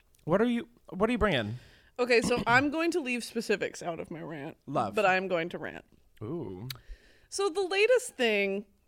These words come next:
Speaker 2: that a lot of me and my friends in this space, meaning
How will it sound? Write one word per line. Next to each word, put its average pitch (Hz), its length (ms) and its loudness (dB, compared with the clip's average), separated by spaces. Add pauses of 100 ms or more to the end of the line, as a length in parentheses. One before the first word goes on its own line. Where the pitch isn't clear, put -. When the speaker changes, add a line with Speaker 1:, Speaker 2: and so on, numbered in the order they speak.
(160)
Speaker 2:
that 214 420 6
a - 60 2
lot 247 240 6
of 302 180 -2
me 240 340 -2
and 214 220 0
my 190 220 2
friends 208 560 0
in 180 560 -2 (540)
this 196 340 2
space, - 840 -4 (680)
meaning 196 680 0